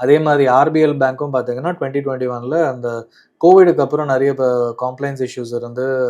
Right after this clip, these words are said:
ஆர் பி ஐ பெனால்டிஸ் அதெல்லாம் தாண்டி இப்பதான் கொஞ்சம் கொஞ்சமா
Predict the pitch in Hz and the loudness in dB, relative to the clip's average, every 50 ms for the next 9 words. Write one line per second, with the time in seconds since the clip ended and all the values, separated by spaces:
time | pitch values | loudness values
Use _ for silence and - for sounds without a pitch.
0 | 117 117 - 120 123 123 123 127 131 123 123 123 120 123 120 120 117 120 127 120 | -4 -8 -10 -8 -8 -6 -4 -4 -4 -4 -4 -8 -8 -8 -8 -8 -6 -8 -8 -6
1 | 123 120 117 120 120 127 127 120 120 120 117 120 117 123 143 190 208 - _ _ | -6 -8 -8 -8 -8 -8 -8 -8 -8 -10 -10 -8 -6 -4 -4 -4 -4 -6 _ _
2 | _ _ _ - 131 123 - 143 147 147 135 143 127 131 127 127 123 123 123 123 | _ _ _ -18 -8 -4 -2 0 0 0 -2 -6 -8 -8 -8 -8 -8 -8 -8 -6
3 | 127 131 | -4 -2